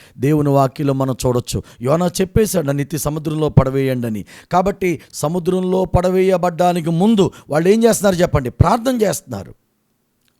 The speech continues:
ఆ ముందు కూడా వారు ప్రార్థన చేస్తున్నారు. కాబట్టి మనం నేర్చుకుందాం,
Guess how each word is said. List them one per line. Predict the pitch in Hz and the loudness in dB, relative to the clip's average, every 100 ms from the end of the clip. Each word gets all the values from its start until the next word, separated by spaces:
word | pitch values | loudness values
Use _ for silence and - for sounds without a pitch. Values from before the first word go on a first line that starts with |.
| - | -6
ఆ | 113 | -6
ముందు | 117 147 202 | -4 -4 -2
కూడా | 196 190 170 | -2 0 0
వారు | 151 135 | 0 -2
ప్రార్థన | - 123 110 110 | -6 -10 -8 -6
చేస్తున్నారు. | 98 90 - 85 76 _ _ _ | -6 -10 -12 -16 -16 _ _ _
కాబట్టి | 143 156 - | 0 0 -2
మనం | 147 147 | -2 -2
నేర్చుకుందాం, | 147 185 - 170 151 123 | 2 0 0 -2 -2 -2